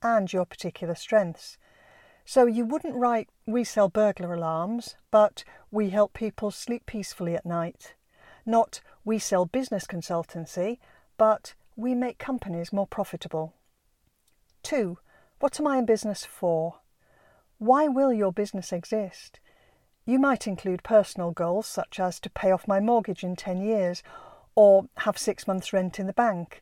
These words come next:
as well as something more outward-looking, such as to help small businesses grow or to help people lose weight and become healthier. Three, what will I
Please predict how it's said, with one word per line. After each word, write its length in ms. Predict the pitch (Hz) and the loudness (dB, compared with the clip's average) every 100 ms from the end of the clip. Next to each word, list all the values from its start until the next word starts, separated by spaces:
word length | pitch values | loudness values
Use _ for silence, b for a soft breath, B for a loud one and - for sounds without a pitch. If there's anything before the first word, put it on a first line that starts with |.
| b b b - | b b b -2
as 140 | 247 | 4
well 160 | 277 285 | 6 6
as 100 | 254 | 2
something 400 | - 247 254 233 | -2 -2 -2 0
more 200 | 233 - | 0 0
outward-looking, 800 | 233 233 202 190 185 - 185 180 | 2 0 0 -2 -4 -4 -6 -6
such 380 | - 214 - - | -4 -4 -2 -2
as 300 | 196 190 - B B - | -2 -2 -6 B B -8
to 80 | |
help 220 | 233 214 - | 0 0 0
small 240 | - 190 | -2 -2
businesses 500 | 185 180 190 - 196 | -2 -4 -8 -8 -10
grow 360 | - 262 240 202 | 0 6 6 6
or 180 | 233 | 0
to 140 | 240 254 | -2 -4
help 240 | 269 247 | -2 -2
people 280 | - 190 202 | -2 -6 -4
lose 300 | 190 190 185 | -4 -4 0
weight 300 | 214 185 - | 2 2 -2
and 100 | 180 | -10
become 300 | 175 - 185 | -6 -6 -4
healthier. 560 | 190 180 - 170 165 175 _ _ _ _ _ _ _ _ _ _ _ | -4 -4 -4 -4 -4 -6 _ _ _ _ _ _ _ _ _ _ _
Three, 560 | - 254 269 185 175 _ b b b b b | -14 -4 -2 -2 -8 _ b b b b b
what 220 | 240 262 | 6 6
will 200 | 254 285 | 6 2
I 220 | 233 196 | 4 2